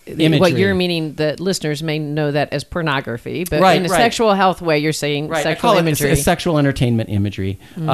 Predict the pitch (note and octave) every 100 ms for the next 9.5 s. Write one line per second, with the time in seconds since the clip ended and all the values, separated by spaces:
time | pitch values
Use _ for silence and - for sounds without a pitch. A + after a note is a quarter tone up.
0 | A#2 A#2 D3 B2+ A#2 A#2+ - C#3 E3 E3+
1 | D3+ C3+ B2+ B2 A2+ A2+ A#2 G#2 G#2+ C#3
2 | C#3+ C3+ C3 - F#2+ F#2 F#2 F2+ F#2+ F#2
3 | - A2+ G2+ B2 A#2+ A#2 A#2+ A2+ G2 F2+
4 | - B2+ A#2+ A2+ G#2 A2 A2 A2 G#2+ A#2+
5 | - C#3+ C#3+ - B2 A2 G#2 G#2 - G2+
6 | G2 F#2+ F#2+ D#3+ E3+ E3 D#3 - G2 F#2+
7 | G#2 A2+ A2+ A#2 A2 G2 F#2 A2+ B2 C3+
8 | B2+ - - C3+ B2+ - - F2 - G#2+
9 | G2 F2+ B2 C3+ B2